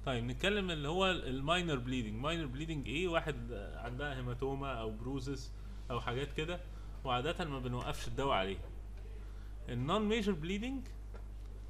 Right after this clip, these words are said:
يعني هيموجلوبين دروب اوف تلاتة لاقل من خمسة،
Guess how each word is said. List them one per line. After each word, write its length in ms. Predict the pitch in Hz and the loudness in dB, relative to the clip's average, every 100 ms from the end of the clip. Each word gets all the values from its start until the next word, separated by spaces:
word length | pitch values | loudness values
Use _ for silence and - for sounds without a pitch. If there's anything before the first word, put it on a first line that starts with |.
| - - - - - - - | -8 -8 -8 -8 -8 -6 0
يعني 480 | 160 180 180 185 - - - - - - - - - - - - - - - - - - - - 131 | 4 4 4 0 -2 -8 -8 -8 -8 -8 -8 -8 -8 -8 -8 -8 -8 -8 -8 -8 -8 -8 -8 -6 -2
هيموجلوبين 600 | 131 156 175 165 139 123 | 2 4 4 2 0 2
دروب 280 | 143 170 143 | 2 2 0
اوف 140 | 135 | -2
تلاتة 440 | - 127 156 180 | 0 2 2 0
لاقل 380 | 170 117 131 147 | 0 0 0 -2
من 140 | 127 123 | -2 -2
خمسة، 380 | 139 151 208 | -2 -2 -4